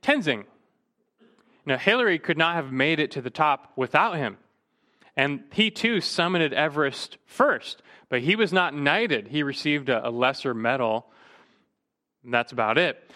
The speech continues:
Also, part of the summit of Everest was named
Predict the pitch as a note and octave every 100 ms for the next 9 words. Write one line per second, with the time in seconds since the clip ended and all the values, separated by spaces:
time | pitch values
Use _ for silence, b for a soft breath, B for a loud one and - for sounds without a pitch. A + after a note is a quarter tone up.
0 | B B B _ _ E3+ G#3 F#3 D3+ D3
1 | _ _ _ - F#3+ G#3 F#3 D3+ - _
2 | C#3+ - - F3+ G3 - C#3+ C3 G3 D#3+
3 | C3 D#3 - - - D3 C3 F3 G3 F3+
4 | F3